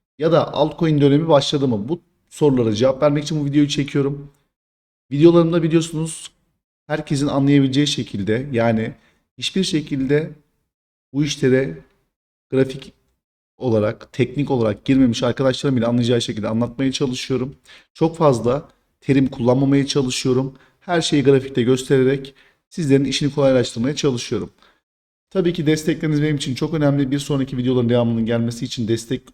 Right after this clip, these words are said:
olmanızı rica ediyorum. Hemen lafı fazla uzatmadan konumuza geçelim. Grafikler üzerine inceleyelim. Şimdi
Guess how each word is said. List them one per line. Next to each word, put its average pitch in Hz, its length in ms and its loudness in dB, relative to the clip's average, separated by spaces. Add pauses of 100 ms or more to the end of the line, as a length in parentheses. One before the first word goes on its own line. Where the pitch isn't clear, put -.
(140)
olmanızı 131 440 0
rica 135 240 2
ediyorum. 131 400 -2 (920)
Hemen 147 340 0
lafı 147 180 -2
fazla 131 240 2
uzatmadan 123 540 -2 (840)
konumuza 120 360 -2
geçelim. 123 500 -4
Grafikler 127 400 -4
üzerine 107 280 -2
inceleyelim. 104 440 -2 (440)
Şimdi 156 340 -2